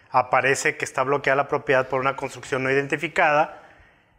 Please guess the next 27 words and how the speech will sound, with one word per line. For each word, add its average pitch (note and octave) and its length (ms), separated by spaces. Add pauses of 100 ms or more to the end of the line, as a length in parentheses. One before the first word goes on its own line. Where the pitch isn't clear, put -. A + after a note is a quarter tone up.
(340)
y D#3 200
no D3 200
es, D3 160
o D3 80
sea, C#3 220
y, C#3 580
y C#3+ 140
vaya, C#3+ 260
y B2 100
está B2+ 200
incorrecto. D3+ 480
Realmente D3 400
es, C#3+ 140
eh, - 60
eh, C#3+ 720 (380)
cuando C#3+ 260
van D3 140
a - 20
hacer F3 160
una F3 140
verificación D#3+ 580
está D#3 220
correcto D3+ 360
como C3 240
dice C3 220
el, C#3+ 160
el, B2 300